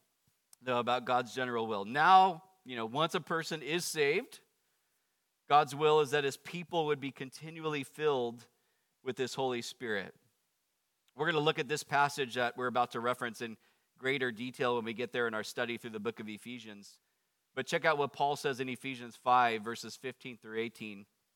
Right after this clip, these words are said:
He writes there, "See then that you walk circumspectly, not as fools, but as wise, redeeming the time because the days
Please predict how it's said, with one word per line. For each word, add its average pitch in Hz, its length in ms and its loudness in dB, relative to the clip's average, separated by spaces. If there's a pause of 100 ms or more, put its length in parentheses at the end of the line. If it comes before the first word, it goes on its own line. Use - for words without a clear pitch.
(340)
He 135 80 -16
writes 131 320 2
there, 120 340 0 (520)
"See 202 320 -10
then 185 440 2 (800)
that 143 160 0
you 175 220 -2
walk 165 480 6 (240)
circumspectly, 185 1200 2 (1040)
not 151 220 4
as 262 160 2
fools, 208 460 2
but 185 180 0
as 175 120 2
wise, 190 760 0 (540)
redeeming 190 720 -4
the 175 100 0
time 151 460 2
because 160 300 -6
the 147 100 0
days 165 580 -2